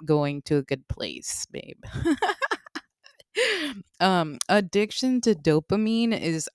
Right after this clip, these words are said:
actually pretty trendy right now, and I'm positive that if you look in any group of five people, you'll find that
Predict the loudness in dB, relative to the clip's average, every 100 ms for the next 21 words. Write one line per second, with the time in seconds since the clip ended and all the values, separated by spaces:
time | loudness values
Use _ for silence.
0 | -4 -2 -4 -6 -6 -4 -4 -4 -4 -2
1 | 0 0 -2 -4 -2 -2 -2 -2 0 0
2 | 0 0 0 0 -4 -4 -2 -2 -2 0
3 | 2 2 2 2 2 -2 -2 2 2 0
4 | -2 -6 -6 -4 -2 0 -2 -2 2 4
5 | 4 2 -2 -2 -2 0 0 -4 -4 0
6 | 0 0 -2 -2 -8 _ _ -20 -20 -20
7 | _ -4 4 6 4 2 0 2 2 2
8 | 2